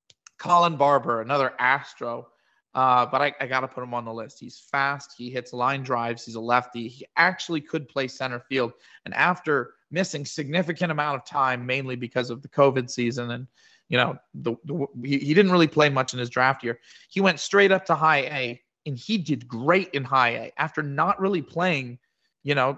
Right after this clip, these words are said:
since before the draft. So I'm really intrigued to see what he could do now in double A, his second year in the minors.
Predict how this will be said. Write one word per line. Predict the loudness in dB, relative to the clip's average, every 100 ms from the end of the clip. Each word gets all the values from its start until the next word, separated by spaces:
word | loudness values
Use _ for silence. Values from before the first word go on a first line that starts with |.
| -10 -10
since | -8 -6
before | -8 0 0
the | 0
draft. | 2 2 2 -4 -18
So | 2 2 2 -8 _ _ _ _ _ _ _
I'm | -6 0
really | 2 0
intrigued | -4 -6 -6 -6
to | -12
see | -10
what | -8
he | -8
could | -8 -2
do | -2
now | 2 0 0
in | 0
double | 0 2 2 2
A, | 2 -4 _ _ _ _ _
his | -8 -8 -2
second | -2 0 -6
year | 0 0
in | 2
the | 0
minors. | 0 0 0 -4 -8